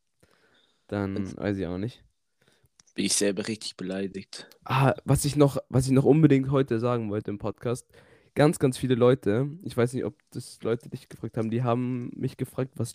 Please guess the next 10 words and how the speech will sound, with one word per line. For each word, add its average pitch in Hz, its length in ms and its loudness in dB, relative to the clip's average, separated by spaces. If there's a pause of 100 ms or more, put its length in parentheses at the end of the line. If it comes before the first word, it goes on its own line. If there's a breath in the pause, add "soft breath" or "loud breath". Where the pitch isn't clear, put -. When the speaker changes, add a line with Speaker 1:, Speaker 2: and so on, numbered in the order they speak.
(140)
Speaker 1:
Chicho 101 400 -2
heißt. 107 360 -4 (1000)
Ähm, 110 240 2
wieso 113 280 0
wir 117 80 0
uns 113 100 -4
immer 117 160 0
gegenseitig 117 540 -2
Chicho 131 280 -6
nennen. 107 380 -6